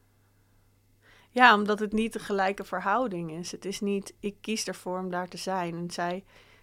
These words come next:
zijn natuurlijk heel gelimiteerd in hun keuze om te kiezen of zij ons willen verwelkomen. Want zij krijgen ezels van ons en geld en,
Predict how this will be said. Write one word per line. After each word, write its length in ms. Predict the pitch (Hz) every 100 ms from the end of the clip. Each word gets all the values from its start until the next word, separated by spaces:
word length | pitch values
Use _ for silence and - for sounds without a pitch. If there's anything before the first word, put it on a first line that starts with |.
| -
zijn 220 | - 190
natuurlijk 460 | 185 180 190 180 175
heel 260 | 180 175
gelimiteerd 760 | - 190 190 185 - 208 214 220
in 140 | 180
hun 140 | 175 175
keuze 380 | 170 175 175
om 120 | 175 175
te 80 | -
kiezen 380 | 196 185 - -
of 120 | -
zij 180 | - -
ons 200 | 185 180
willen 220 | 180 175
verwelkomen. 720 | 185 190 208 - - 170 165
Want 160 | 170 175
zij 120 | 180
krijgen 360 | - 170 170 -
ezels 440 | 180 180 180 180
van 200 | - 170
ons 280 | 175 175 -
en 240 | 160 160
geld 600 | - 175 170 170 175 -
en, 260 | 175 170